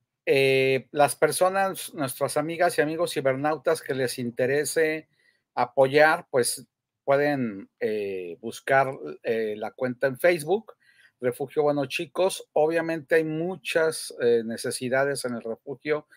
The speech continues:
Quiero pensar que, pues sí, es, es este,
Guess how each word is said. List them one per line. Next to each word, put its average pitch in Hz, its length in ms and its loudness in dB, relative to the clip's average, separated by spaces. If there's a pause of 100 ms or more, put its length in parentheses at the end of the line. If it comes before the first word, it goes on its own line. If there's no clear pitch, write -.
(460)
Quiero 139 280 2
pensar 127 520 0
que, 117 520 -2
pues 107 180 -6
sí, 127 360 0
es, 123 480 0
es 123 260 -2
este, 104 760 -4